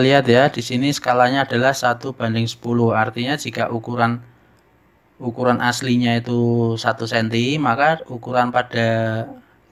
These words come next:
gambar itu per sepuluh. Jadi satu mili ya. Jika ukuran aslinya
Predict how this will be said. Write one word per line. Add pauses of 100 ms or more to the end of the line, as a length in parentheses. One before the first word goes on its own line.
(560)
gambar
itu (400)
per
sepuluh. (1700)
Jadi
satu
mili
ya. (760)
Jika
ukuran
aslinya